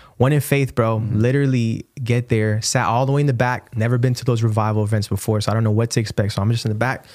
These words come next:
Speaker 1: chilling, bro. It's cold. There's no food or anything. I'm just worshiping the Lord, and, you know, and just in, in spirit and truth. And then at the end, it's crazy. There was a podcast literally going on. It was like an interview type of
Speaker 2: Really?
Speaker 1: thing on the stage. And, um, it was about homeschooling. It was about,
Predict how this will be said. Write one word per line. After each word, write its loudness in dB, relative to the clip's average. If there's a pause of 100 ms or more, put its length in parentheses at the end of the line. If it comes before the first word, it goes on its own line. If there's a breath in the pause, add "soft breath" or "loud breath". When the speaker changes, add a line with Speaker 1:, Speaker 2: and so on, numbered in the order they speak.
(200 loud breath)
Speaker 1:
chilling, -2
bro. 0
It's -2
cold. 0
There's 0
no 2
food 2
or 0
anything. 0
I'm 0
just 0
worshiping 0
the 2
Lord, 0
and, -4 (100)
you 0
know, -2
and -2
just -10
in, -2
in -2
spirit 0
and 0
truth. -2 (680 loud breath)
And 2
then 2
at -2
the 0
end, 0
it's -2
crazy. 0 (120)
There 0
was 2
a 2
podcast -2
literally 2
going 0
on. -2 (480 soft breath)
It 2
was 4
like 2
an -2
interview 2
type -2
of 2
Speaker 2:
Really? 2
Speaker 1:
thing 0
on 2
the 2
stage. -2 (160)
And, 0
um, -2
it 2
was 4
about 0
homeschooling. 0
It 0
was -2
about, -2